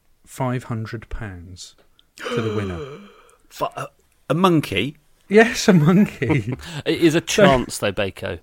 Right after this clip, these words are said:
Speaker 3: You ought to
Speaker 2: Yes.
Speaker 3: explain
Speaker 1: It is a
Speaker 3: that
Speaker 1: chance,
Speaker 3: chance.
Speaker 1: yeah.
Speaker 2: So, uh, basically, a challenge. A challenge has been set, has it not?
Speaker 1: Friend of the show,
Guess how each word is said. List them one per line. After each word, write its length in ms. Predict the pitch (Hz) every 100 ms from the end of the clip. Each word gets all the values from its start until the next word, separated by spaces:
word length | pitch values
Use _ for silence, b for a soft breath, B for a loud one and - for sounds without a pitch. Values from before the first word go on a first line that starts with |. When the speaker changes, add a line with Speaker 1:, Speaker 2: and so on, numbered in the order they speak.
| b b b
Speaker 3:
You 160 | 123 131
ought 120 | -
to 80 | 120
Speaker 2:
Yes. 80 | 101
Speaker 3:
explain 280 | 80 135 123
Speaker 1:
It 40 | 113
is 60 |
a 40 | 120
Speaker 3:
that 80 | -
Speaker 1:
chance, 220 | 107 95
Speaker 3:
chance. 260 | 107 95
Speaker 1:
yeah. 180 | 98 87 85 - b b _
Speaker 2:
So, 120 | -
uh, 80 | 120
basically, 380 | - 139 123 110
a 40 |
challenge. 680 | - 139 139 110 90 82 78 -
A 40 |
challenge 540 | - 123 110 92 85
has 120 | 87 76
been 200 | 80 80
set, 320 | - 71 -
has 120 | 80
it 120 | 78
not? 360 | 65 - _ _ _ B B B
Speaker 1:
Friend 260 | - 175 180
of 80 | 160
the 80 | 147
show, 640 | - 131 120 117 110